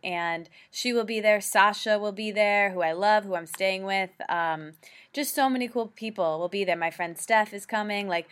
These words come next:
so many cool people are going to be there, and I'm just blown away by all the reactions. I wanna give a huge shout out, actually, before we move on, to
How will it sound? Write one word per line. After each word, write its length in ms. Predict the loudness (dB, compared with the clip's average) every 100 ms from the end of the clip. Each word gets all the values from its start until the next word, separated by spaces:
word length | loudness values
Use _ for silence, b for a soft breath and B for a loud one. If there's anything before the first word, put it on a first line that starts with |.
| B -18
so 380 | 0 4 4
many 220 | 2 -2 -2
cool 180 | -4
people 300 | -4 -8 0
are 320 | 2 2 0 -2
going 180 | -6
to 100 | -6 -12
be 160 | -6 -2
there, 500 | 2 2 2 2 0
and 380 | -2 -2 -6 -2
I'm 260 | 2 2 0
just 240 | -8 -10 -16 -8
blown 280 | -4 -2
away 320 | 0 0 2 2
by 420 | 2 2 2 -2 b b b 4
all 260 | 8 8
the 420 | 8 6 6 4 2
reactions. 720 | 4 6 6 2 -4 -4 -4 2
I 60 | 4
wanna 200 | 4 2
give 140 | 0
a 40 |
huge 640 | -2 -4 -4 -2 -2 -4 -12 b b
shout 360 | -10 4 6 8
out, 160 | 6 4
actually, 400 | 2 0 -6 -6
before 300 | -6 -2 0
we 100 | 0
move 220 | -2 0
on, 340 | 2 2 -2 -10
to 560 | -10 -4 -2 0 -2